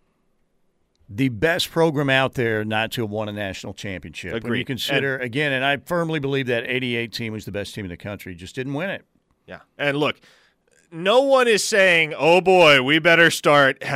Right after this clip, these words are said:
Speaker 2: <laughs> we better start heating the burner under Porter Moser's seat." No. No, I think this fan base as a whole, and certainly you and I, Mike, are perfectly content to give Porter Moser the benefit of the doubt and be patient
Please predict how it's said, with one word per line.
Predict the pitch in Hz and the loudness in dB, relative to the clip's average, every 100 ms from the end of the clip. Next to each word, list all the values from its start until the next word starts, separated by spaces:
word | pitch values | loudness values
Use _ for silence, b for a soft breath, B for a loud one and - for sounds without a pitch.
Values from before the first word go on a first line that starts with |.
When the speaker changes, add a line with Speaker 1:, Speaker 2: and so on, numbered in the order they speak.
| 127 | -2
Speaker 2:
<laughs> | 135 - 160 | -4 -8 -4
we | 160 | 0
better | 180 170 | 2 2
start | 208 165 | 0 0
heating | 190 208 | 0 -4
the | 190 | 0
burner | 196 220 175 | 2 4 4
under | 165 156 | 2 0
Porter | 185 185 170 | 0 0 2
Moser's | 165 165 147 131 | 0 0 -2 -6
seat." | - 165 156 | -4 -4 2
No. | 220 120 b b b b b b b | 4 2 b b b b b b b
No, | 175 147 | 2 2
I | 131 160 | 4 2
think | - 208 165 - | 2 -4 -4 -10
this | 120 175 - | -4 -4 -4
fan | - 202 190 170 | -4 -4 -2 -2
base | 160 147 143 - | -2 -2 -4 -12
as | - 143 | -10 -8
a | 147 | -6
whole, | 123 117 120 | -6 -4 -4
and | 110 104 - | -6 -8 -10
certainly | - 170 143 131 | -6 -6 -6 -10
you | 123 127 | -8 -6
and | 117 | -6
I, | 113 | -6
Mike, | 110 113 110 | -6 -8 -10
are | 101 | -10
perfectly | 120 127 120 110 | -10 -10 -12 -12
content | 110 - 98 104 | -14 -12 -12 -12
to | 92 | -14
give | 98 - | -16 -14
Porter | 120 113 | -12 -10
Moser | 104 104 113 | -10 -10 -12
the | 101 | -12
benefit | 92 95 120 117 | -12 -12 -14 -16
of | |
the | 113 | -16
doubt | 95 90 101 - b b | -8 -6 -6 -10 b b
and | 160 170 | -12 -10
be | 226 | -12
patient | - 240 285 - 107 | -10 -8 -8 -8 -12